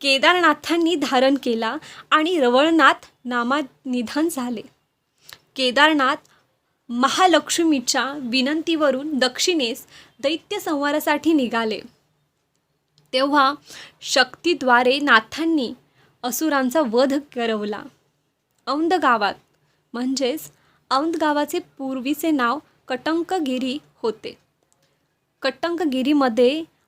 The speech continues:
औंधासूर नावाचा पराक्रमी असुर राज्य करीत होता आणि औंधासुराचा वध मूळमायेच्या हस्ते होणार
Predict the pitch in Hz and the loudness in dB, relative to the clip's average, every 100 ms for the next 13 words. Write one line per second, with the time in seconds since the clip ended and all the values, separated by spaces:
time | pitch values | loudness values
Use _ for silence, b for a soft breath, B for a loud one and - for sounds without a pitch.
0 | - 262 269 269 262 320 381 370 269 262 | -8 -4 -2 -2 -4 -4 -2 0 0 0
1 | 285 311 320 - 269 269 320 311 349 285 | 0 -2 -4 -4 -2 -2 -2 -2 -2 -2
2 | 247 285 254 226 220 254 269 262 254 208 | -4 -2 0 0 -2 0 0 0 -4 -4
3 | 202 277 _ _ _ _ _ b b b | -8 -16 _ _ _ _ _ b b b
4 | b 254 262 320 349 _ _ _ _ - | b -2 0 -2 -6 _ _ _ _ -6
5 | 269 269 285 339 349 311 320 339 302 247 | -4 -2 -2 -2 0 0 2 2 0 2
6 | 247 302 - 240 277 370 370 320 339 359 | 0 -2 -8 -4 0 0 2 2 0 -2
7 | 302 302 294 - 294 330 269 240 | 0 0 -2 -4 -4 -2 0 -2